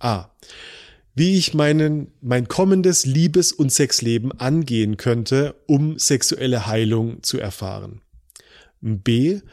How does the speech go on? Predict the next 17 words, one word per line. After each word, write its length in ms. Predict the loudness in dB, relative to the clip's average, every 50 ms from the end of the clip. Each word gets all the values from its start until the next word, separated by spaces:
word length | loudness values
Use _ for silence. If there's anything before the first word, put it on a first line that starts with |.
| -20 -20 -20 -20 -20 -20 _
wie 180 | -2 0 2
das 220 | 4 4 2 2 2
Dating, 520 | 4 4 4 4 4 4 4 4 2 0 -4 -12 _ _ _ _ _ _
wie 140 | 0 2 4
man 140 | 4 4
Dating 400 | 4 4 4 4 4 4 2 2
betreiben 480 | 2 0 0 0 2 2 2 2 0 0
könnte, 520 | 0 0 0 0 0 0 0 0 0 0
die 360 | -2 -4 -2 0 0 2 2 2
nicht 360 | 2 2 0 0 -4 -4 0
unbedingt 600 | 0 2 2 2 2 2 2 2 2 2 0 -2
auf 160 | -4 -4 -2
eine 140 | 0 0 2
monogame 480 | 2 2 2 2 2 2 2 2 2
Beziehung 380 | 0 0 0 2 2 2 0 0
abzielen 680 | -2 -6 -6 -4 -4 -4 -2 0 2 2 2 2 0 0
muss. 420 | 0 -2 -2 -2 -2 -2 -2 -4